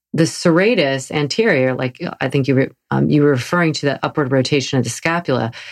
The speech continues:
That upward rotation happens when the serratus, um, pulls the, the scapula or brings the scapula, um, away from the midline of the back. So that is c-, the action of protraction. And,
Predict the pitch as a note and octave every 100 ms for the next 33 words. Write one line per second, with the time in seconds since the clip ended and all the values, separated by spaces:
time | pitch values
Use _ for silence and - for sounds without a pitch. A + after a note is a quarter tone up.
0 | - - _ F3 F#3+ - F#3+ F#3+ F3+ D#3+
1 | D3 - G#3+ A3 - C#3 B2+ E3+ F3+ D#3+
2 | C#3+ C3+ D3 C#3 B2+ - C#3+ D3 D#3 D3+
3 | C3 - - _ _ _ _ _ - D3+
4 | D3+ - - G3+ F#3+ F#3+ F3+ F3 D3 -
5 | _ D3 C3 - C#3+ C#3 C#3 B2+ B2+ D3+
6 | - _ _ _ - E3+ B2 D#3+ F#3+ G3
7 | D3+ - C#3 B2+ C#3 B2 B2 - - _
8 | _ D3+ D#3 - D3+ C#3+ D3+ D#3 D#3 -
9 | C#3 C3 C3+ - _ C3+ D3 D3 C3+ C#3
10 | C3 B2 B2 C3 - - _ _ _ _
11 | _ - - D3 C#3+ C#3 C#3+ C#3 - -
12 | D#3 D3 C3+ C3 - C3+ - D3+ C3+ -
13 | B2 B2 C3+ A#2+ B2+